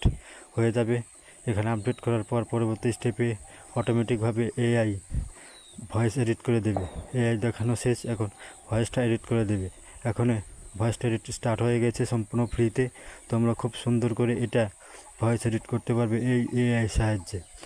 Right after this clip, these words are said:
এই এআই দিয়ে অনেক সুন্দর বা অনেক সুন্দর মিউজিক দিয়েও, ব্যাকগ্রাউন্ড মিউজিকও ইউজ করতে পারবে এখান থেকে।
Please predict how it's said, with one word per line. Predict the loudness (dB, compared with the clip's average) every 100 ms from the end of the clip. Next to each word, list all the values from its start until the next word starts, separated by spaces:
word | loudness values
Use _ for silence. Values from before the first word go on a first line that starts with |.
| -20 -10 0 2
এই | 4 4 2 2
এআই | 4 4 2 2
দিয়ে | 2 2 0 -10 -20 -6 0
অনেক | 2 0 0
সুন্দর | 0 2 2 2
বা | 0 0
অনেক | 0 2 0 -6 -4
সুন্দর | 0 2 4 4
মিউজিক | 2 2 -2 0
দিয়েও, | 0 0 -6 -16 -2
ব্যাকগ্রাউন্ড | 0 2 2 2 2
মিউজিকও | 2 0 0 2 2
ইউজ | 0 -2
করতে | -4 0 0
পারবে | 2 -2
এখান | 0 0 2
থেকে। | -2 -2